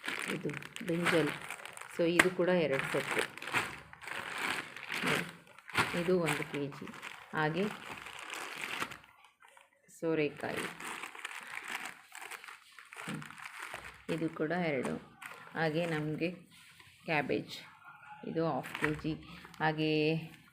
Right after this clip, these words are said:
ಮೂಲಂಗಿ ಕೂಡ ಎರಡು ಸೆಟ್ಟು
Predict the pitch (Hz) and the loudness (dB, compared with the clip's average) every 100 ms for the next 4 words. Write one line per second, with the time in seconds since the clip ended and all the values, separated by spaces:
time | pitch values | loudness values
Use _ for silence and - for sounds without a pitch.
0 | - 185 170 165 160 160 165 147 156 180 | -6 0 2 4 2 0 0 2 2 2
1 | - - - - - 160 160 160 160 - | -4 -14 -20 -6 0 2 2 0 0 0
2 | - | -2